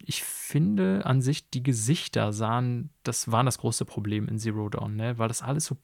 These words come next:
puppenmäßig aussah. Gerade die junge Aloy sah irgendwie ganz seltsam aus, finde ich. Und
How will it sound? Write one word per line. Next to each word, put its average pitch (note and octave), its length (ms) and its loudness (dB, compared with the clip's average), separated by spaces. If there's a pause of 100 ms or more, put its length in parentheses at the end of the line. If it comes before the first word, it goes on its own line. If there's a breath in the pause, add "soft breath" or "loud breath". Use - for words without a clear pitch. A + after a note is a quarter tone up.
puppenmäßig A2+ 720 -2
aussah. A2 400 -4
Gerade A2+ 300 -2
die A2+ 140 -4
junge C#3 500 2
Aloy C3+ 360 2
sah A#2+ 160 0
irgendwie B2 300 -2
ganz C#3+ 300 -2
seltsam C3 400 -2
aus, C3+ 120 -4
finde C#3+ 200 0
ich. C#3+ 100 -4 (680 loud breath)
Und A2+ 240 0